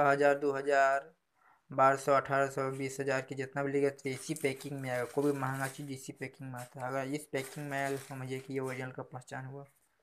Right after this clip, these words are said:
अगर ये कोई white वाला पन्नी होता है, जो कि plain type का होता है, इसके भी इससे ज़्यादा वो रहता है, tight रहता है, मजबूत रहता है, तो पन्नी duplicate का पहचान है, वो पैकिंग हुआ तो। आप यहाँ पे देख सकते हैं दोस्त,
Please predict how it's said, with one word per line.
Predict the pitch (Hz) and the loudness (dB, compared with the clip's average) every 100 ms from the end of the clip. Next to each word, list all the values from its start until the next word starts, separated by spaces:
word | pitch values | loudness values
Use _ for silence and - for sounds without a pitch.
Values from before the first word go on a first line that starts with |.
| _ _ _ _ _ _ _ - | _ _ _ _ _ _ _ -6
अगर | 135 | 0
ये | 139 | 2
कोई | 147 143 | 2 4
white | 143 151 | 4 4
वाला | 151 147 | 0 0
पन्नी | 147 147 | -2 -2
होता | 131 135 | -6 -4
है, | 139 | -4
जो | 139 | -4
कि | 135 | -6
plain | - 139 139 | -6 -6 -4
type | 143 135 | -6 -6
का | 139 | -8
होता | 127 143 131 | -6 -2 -2
है, | 127 139 | -2 -6
इसके | - - 147 | -8 -2 0
भी | 143 139 139 - - - 143 | 2 -2 -2 -8 -20 -18 -14
इससे | 131 147 | -2 2
ज़्यादा | 143 135 143 143 | 4 4 6 6
वो | 143 | 6
रहता | 135 131 135 | 4 0 -4
है, | 131 | 0
tight | 143 139 139 | 4 4 2
रहता | 131 - | -4 -4
है, | 127 | -8
मजबूत | 131 131 131 | -6 -6 -6
रहता | 135 131 139 147 | -8 -10 -8 -8
है, | 185 _ _ _ _ | -8 _ _ _ _
तो | - _ | -20 _
पन्नी | 135 135 | -6 -4
duplicate | 135 135 131 135 143 | -6 -6 -8 -10 -10
का | 135 | -12
पहचान | 135 131 131 | -12 -12 -12
है, | 135 131 _ _ _ _ _ | -14 -16 _ _ _ _ _
वो | - 135 | -20 -10
पैकिंग | 139 135 131 | -8 -8 -12
हुआ | 127 | -12
तो। | 127 135 131 _ _ _ _ _ _ _ _ _ _ - _ - | -12 -14 -14 _ _ _ _ _ _ _ _ _ _ -20 _ -8
आप | 135 151 | -4 2
यहाँ | 147 | 2
पे | 147 147 | 4 2
देख | 147 | 2
सकते | 139 143 - | 0 -8 -8
हैं | 135 | -8
दोस्त, | 139 135 135 - - | -8 -10 -12 -20 -16